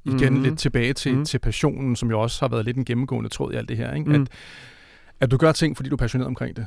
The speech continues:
Speaker 1: og
Speaker 2: Mm.
Speaker 1: egentlig ikke kan lade være. Og
Speaker 2: Ja.
Speaker 1: hvad resultatet bliver, det er sådan set lige meget, fordi, altså, du opnår det, du vil, i at bare gøre det.
Speaker 2: Mhm.
Speaker 1: Og det var vel lidt det samme, der skete, da du så begyndte med Forladte Steder, sammen med, med Morten, som så også blev til Nul Stjerner.
Speaker 2: Ja, og vi lavede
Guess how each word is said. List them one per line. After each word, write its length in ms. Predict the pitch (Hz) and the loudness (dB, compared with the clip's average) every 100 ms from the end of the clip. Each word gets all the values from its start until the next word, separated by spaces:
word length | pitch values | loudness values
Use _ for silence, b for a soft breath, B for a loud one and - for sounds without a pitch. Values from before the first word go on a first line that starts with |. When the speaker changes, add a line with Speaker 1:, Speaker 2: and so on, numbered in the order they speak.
| - | -6
Speaker 1:
og 80 | 131 | -2
Speaker 2:
Mm. 40 | |
Speaker 1:
egentlig 160 | 120 123 | 0 0
ikke 80 | 117 | 0
kan 100 | 123 | -2
lade 100 | 101 | -2
være. 160 | 92 98 - - _ _ | -6 -8 -16 -20 _ _
Og 140 | 127 123 | 0 2
Speaker 2:
Ja. 120 | 113 | 2
Speaker 1:
hvad 180 | 117 113 | 0 -2
resultatet 460 | 127 - 170 156 | -2 0 0 0
bliver, 160 | 127 135 | -2 -4
det 80 | 143 | -2
er 40 | |
sådan 100 | 127 | -4
set 140 | 117 110 | -4 -2
lige 120 | 160 | 0
meget, 220 | 135 127 | 0 -2
fordi, 320 | 120 117 113 - _ - - | -2 -2 -4 -6 _ -20 -12
altså, 180 | - 120 | -8 -6
du 200 | 131 117 | -2 -2
opnår 360 | 110 123 117 | 0 -2 -2
det, 140 | 113 120 | -2 0
du 60 | |
vil, 260 | 113 110 113 - | 0 0 -4 -6
i 140 | 123 - | -6 -4
at 60 | |
bare 180 | 101 98 | -4 -4
gøre 240 | 104 90 98 | -4 -6 -8
det. 80 | - _ - - | -14 _ -18 0
Speaker 2:
Mhm. 360 | 143 123 117 | 2 2 0
Speaker 1:
Og 100 | 123 | 0
det 80 | 127 | 4
var 60 | 175 | 4
vel 100 | 131 | 4
lidt 140 | 135 | 0
det 80 | 143 | 0
samme, 180 | 135 123 | -2 -2
der 60 | 135 | -2
skete, 220 | - 139 | -4 -4
da 100 | 131 | -4
du 80 | 113 | -6
så 100 | 123 | -6
begyndte 320 | 127 123 127 | -2 -2 0
med 140 | 117 | -2
Forladte 360 | - 107 110 127 | -2 -4 -4 -4
Steder, 300 | - 117 127 - - - | -4 -4 -6 -10 -18 -6
sammen 340 | 131 117 117 | -4 0 0
med, 160 | 107 104 | -2 -4
med 140 | 123 113 | -2 0
Morten, 340 | 107 110 127 | 0 -2 -6
som 140 | 120 | -6
så 100 | 113 | -2
også 140 | 113 - | -4 -4
blev 100 | 120 | -4
til 100 | 117 | -2
Nul 120 | 113 | -4
Stjerner. 260 | - 113 127 | -6 0 4
Speaker 2:
Ja, 300 | 127 151 156 | 6 6 6
og 80 | |
vi 60 | 135 | 4
lavede 220 | 123 120 | 4 4